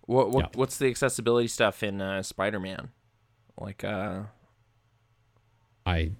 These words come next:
Speaker 2: couldn't tell you. I have no idea.
Speaker 1: I'll, I'll just
Speaker 2: We had
Speaker 1: choose
Speaker 2: kind of
Speaker 1: it.
Speaker 2: this conversation, too, last week of just, like, we're in the fortunate position where we don't need accessibility options, so we don't ever, like, really
Speaker 1: Like,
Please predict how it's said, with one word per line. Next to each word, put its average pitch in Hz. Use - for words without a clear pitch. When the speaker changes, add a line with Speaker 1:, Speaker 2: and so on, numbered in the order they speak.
Speaker 2:
couldn't 123
tell 95
you. 82
I 85
have 92
no 101
idea. 87
Speaker 1:
I'll, 139
I'll 151
just 139
Speaker 2:
We 151
had 175
Speaker 1:
choose -
Speaker 2:
kind 190
of 180
Speaker 1:
it. -
Speaker 2:
this 170
conversation, 131
too, 107
last 104
week 107
of 90
just, 95
like, 87
we're 113
in 131
the 135
fortunate 123
position 101
where 98
we 95
don't 98
need 92
accessibility 98
options, 151
so -
we 98
don't 107
ever, 98
like, 82
really 82
Speaker 1:
Like, 90